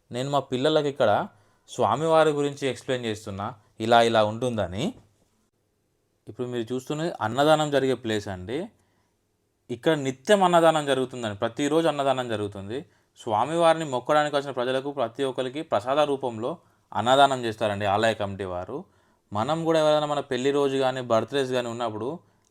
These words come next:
అన్నదానం చేయడానికి పదహారు వందల రూపాయలు టోకెన్ కడితే ఇక్కడ అన్నదానం చేస్తారండి.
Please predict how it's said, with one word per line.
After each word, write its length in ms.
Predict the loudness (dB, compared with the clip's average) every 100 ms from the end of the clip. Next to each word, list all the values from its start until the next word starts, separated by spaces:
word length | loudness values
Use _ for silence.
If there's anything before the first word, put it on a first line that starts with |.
| -8
అన్నదానం 520 | -2 2 2 0 -2
చేయడానికి 380 | 0 0 -2 -4
పదహారు 380 | 0 2 2 0
వందల 220 | 0 -2
రూపాయలు 260 | -4 -6
టోకెన్ 360 | -4 -4 -4 -4
కడితే 440 | -2 -4 -4 -8 -8 _ _ -10
ఇక్కడ 140 | 0
అన్నదానం 440 | 2 4 2 2 -4
చేస్తారండి. 640 | -6 -6 -6 -6 -8